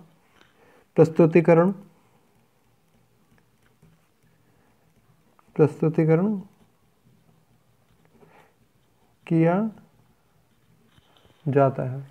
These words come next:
ठीक है ना। आंकड़ों का क्या किया जाएगा, प्रस्तुतिकरण किया जाएगा। Third यदि बात की जाए, प्रस्तुतिकरण के पश्चात किया जाता है, इनको analysis किया जाएगा कि pond में कौन कौन सी fishes और हो सकती हैं, इनकी future में क्या क्या संभावनाएं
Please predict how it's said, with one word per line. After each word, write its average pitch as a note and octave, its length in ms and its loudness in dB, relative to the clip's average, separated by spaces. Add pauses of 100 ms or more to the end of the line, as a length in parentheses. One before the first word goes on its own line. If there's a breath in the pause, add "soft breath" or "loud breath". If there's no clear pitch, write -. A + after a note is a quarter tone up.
ठीक F#3+ 120 2
है A#3 80 2
ना। - 420 -4
आंकड़ों E3+ 260 2
का F3 120 4
क्या E3+ 160 0
किया F3 200 0
जाएगा, F3 300 2
प्रस्तुतिकरण E3 720 2
किया G#3 400 2 (880 soft breath)
जाएगा। C3+ 340 6
Third E3 380 4
यदि F#3+ 260 8
बात E3 260 4
की D#3+ 160 2
जाए, D3+ 300 2 (260)
प्रस्तुतिकरण D#3+ 640 4
के E3 80 2
पश्चात D#3+ 520 4
किया D#3+ 180 6
जाता D3 240 4
है, F3 60 2
इनको F#3+ 360 -2
analysis D3+ 540 4
किया C#3+ 240 2
जाएगा C#3+ 400 2
कि F#3+ 180 0 (680 loud breath)
pond E3 280 6
में F3+ 320 2 (960)
कौन E3 220 2
कौन F3 160 0
सी F3+ 120 2
fishes E3 360 0
और D#3 240 4
हो C#3 120 4
सकती E3 320 -2
हैं, D#3+ 100 4
इनकी E3 180 4
future D#3+ 380 4
में E3 140 2
क्या D#3+ 140 4
क्या D#3+ 120 0
संभावनाएं D3+ 720 4